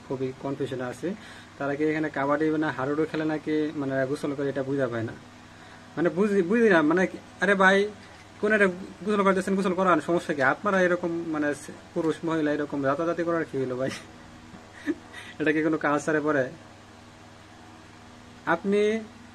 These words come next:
মনে করেন যে আপনার একজন, আহ, বোন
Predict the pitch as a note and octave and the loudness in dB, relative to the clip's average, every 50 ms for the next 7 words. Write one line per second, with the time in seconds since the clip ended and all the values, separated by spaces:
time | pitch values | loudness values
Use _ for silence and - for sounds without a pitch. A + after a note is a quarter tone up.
0 | - - - - D#3 E3 F3 F3+ F3 F3 E3+ E3 E3 D#3+ E3 D#3+ E3+ E3+ E3 E3 | -20 -20 -8 -4 0 2 2 4 4 4 4 4 4 4 2 2 2 0 0 0
1 | E3+ E3 D#3 C#3+ C#3 C#3 D3 D3 C#3+ C#3 D3 E3 - E3+ D3+ C3+ C3 C3 B2+ B2+ | 0 0 -2 -4 -2 -2 -2 -2 -2 -2 -4 -6 -6 -6 -4 -4 -4 -4 -4 -6
2 | B2+ B2+ - - - - - - - - - - - - - - - C#3 C3 C#3 | -6 -8 -10 -14 -20 -20 -20 -20 -20 -20 -20 -20 -20 -20 -20 -16 -10 -4 -2 -2
3 | D3+ D#3+ F#3 | -2 -2 -4